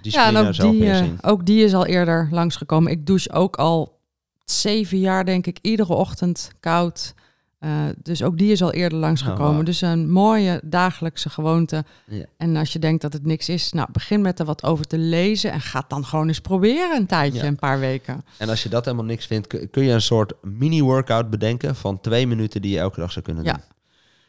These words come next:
Speaker 1: Ja, en dat is, eh, Martijn Aslander, die, eh, deed ooit de One Push-Up Challenge. Die vond ik ook mooi. Eén push-up per dag. En dan zei hij, ja, en als ik daar dan toch lag, deed ik er meteen wat meer.
Speaker 2: Precies.
Speaker 1: Ja, een
Speaker 2: Ja, ja, ja,
Speaker 1: mini-gewoonte.
Speaker 2: leuk.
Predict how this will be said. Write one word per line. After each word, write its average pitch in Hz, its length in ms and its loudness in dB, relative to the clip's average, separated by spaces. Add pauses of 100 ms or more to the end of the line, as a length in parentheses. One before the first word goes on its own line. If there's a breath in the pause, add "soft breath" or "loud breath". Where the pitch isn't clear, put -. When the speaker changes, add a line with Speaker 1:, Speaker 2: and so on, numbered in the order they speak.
Speaker 1:
Ja, 151 100 -4
en 160 80 2
dat 170 160 2
is, - 100 -2
eh, 170 80 4
Martijn 160 420 2
Aslander, 143 480 -2
die, 143 220 -2
eh, 143 80 -4
deed 147 240 0
ooit 156 300 -4
de 143 160 -2 (220)
One 170 300 0
Push-Up 165 420 -2
Challenge. 131 380 -4
Die 151 100 -6
vond 160 120 2
ik 151 80 -2
ook 160 140 0
mooi. 131 220 -2 (100)
Eén 196 240 2
push-up 170 360 -2
per 151 140 0
dag. 135 260 -2
En 135 180 -4 (200 loud breath)
dan 143 100 -8
zei 131 160 0
hij, 135 80 -2
ja, 139 80 2
en 135 80 0
als 123 140 -2
ik - 80 -12
daar 139 120 -2
dan 139 140 -2
toch 147 180 -2
lag, 147 220 -2
deed 156 220 -2
ik - 80 -20
er 160 80 0
meteen 160 260 0
wat 156 120 -2
meer. 151 320 -2 (320)
Speaker 2:
Precies. 90 340 -2
Speaker 1:
Ja, 214 120 4
een 202 80 6
Speaker 2:
Ja, 196 60 6
ja, 214 80 8
ja, 262 80 8
Speaker 1:
mini-gewoonte. 180 500 4
Speaker 2:
leuk. 151 140 -6